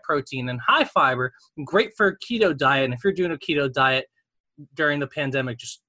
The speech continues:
amazing for you. Very proud of you. Way to go. The Built Bar also has offering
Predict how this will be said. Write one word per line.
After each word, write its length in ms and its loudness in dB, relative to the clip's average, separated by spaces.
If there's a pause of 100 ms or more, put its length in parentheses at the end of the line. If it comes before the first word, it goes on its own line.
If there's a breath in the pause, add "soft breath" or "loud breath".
amazing 480 -2
for 180 -8
you. 440 -6
Very 260 -2
proud 320 -4
of 80 -10
you. 220 -8
Way 160 -6
to 80 -8
go. 260 -12 (300 loud breath)
The 240 2 (100)
Built 240 0
Bar 240 4
also 320 0
has 380 -2
offering 420 -2